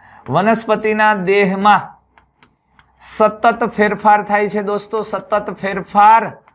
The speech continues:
અને સતત ફેરફાર થતો હોવાથી અને એમાં બદલાવ અને એની વૃદ્ધિ અને વિકાસ થવાને કારણે અંતર સતત વધે છે. માટે વનસ્પતિના વહનમાં આવશ્યક છે,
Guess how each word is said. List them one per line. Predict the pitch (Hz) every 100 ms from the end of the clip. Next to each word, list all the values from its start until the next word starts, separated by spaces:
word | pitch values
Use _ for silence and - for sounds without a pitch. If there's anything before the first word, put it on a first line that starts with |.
| _ _ _ _ _ -
અને | 190
સતત | 190 196 - 254
ફેરફાર | - 220 214 220 220
થતો | 185 190 208 185
હોવાથી | 175 185 190 190 226 - - -
અને | 175 202
એમાં | 202 208
બદલાવ | 180 180 220 214 196
અને | 190
એની | 190
વૃદ્ધિ | 180 160 160 190
અને | 214 196
વિકાસ | 170 196 226 226
થવાને | 196 185 190
કારણે | 185 180 170
અંતર | 170 175 202
સતત | - 165 180 123
વધે | 123 127 170
છે. | - - _ _ - -
માટે | 117 147 202 247 - 113 87 _ _ _ _ _ -
વનસ્પતિના | 120 185 285 277 240 240 233 220
વહનમાં | 202 170 160 180 170 170 240 196 - _ _ _ _ _ -
આવશ્યક | 240 294 294 262 190
છે, | 175 131 -